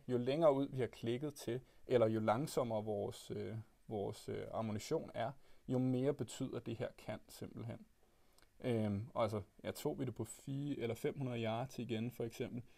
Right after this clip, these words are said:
det er fire komma fire tomme i sådan meget runde tal, så er vi lidt over ti centimeters, øhm, drift, vi har, simpelthen bare på grund af, at vi har, øh,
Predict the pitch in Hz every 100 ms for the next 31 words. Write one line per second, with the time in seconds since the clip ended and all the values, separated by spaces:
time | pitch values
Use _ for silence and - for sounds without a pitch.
0 | - - 104 113 - 143 143 113 110 -
1 | 127 135 - 107 113 113 - - 123 120
2 | 120 123 131 120 113 123 117 104 107 131
3 | - 123 120 127 123 - - - 127 -
4 | 117 117 - 131 107 - - - - _
5 | _ - - - - 110 101 98 - 110
6 | 110 - - 127 113 120 107 131 - -
7 | 151 123 117 - 104 120 117 110 110 113
8 | 113 - 107 95